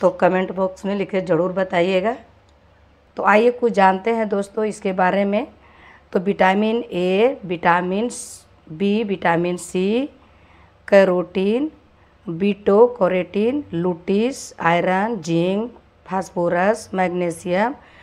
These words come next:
और फाइबर, कैल्शियम से भरपूर है। तो इस तरह से ये हार्ट अटैक में बहुत काम करता है, बहुत मदद करता है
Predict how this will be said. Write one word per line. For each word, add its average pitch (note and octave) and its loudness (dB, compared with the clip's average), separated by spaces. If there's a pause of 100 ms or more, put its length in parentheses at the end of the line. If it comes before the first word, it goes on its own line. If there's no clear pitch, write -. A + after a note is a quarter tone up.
(220)
और F#3 4 (1600)
फाइबर, F3+ 4 (1120)
कैल्शियम G3 2 (960)
से G#3+ 0
भरपूर F3 -4
है। F#3+ 0 (880)
तो - -14
इस G#3+ -6
तरह G#3 4
से G#3 0 (480)
ये G3 2
हार्ट F#3+ 2
अटैक G#3+ 2
में A3 -4
बहुत F#3 -2
काम F#3+ 2
करता - -4
है, - -4
बहुत F3+ -2
मदद F#3 -4
करता F#3+ -6
है F#3+ -8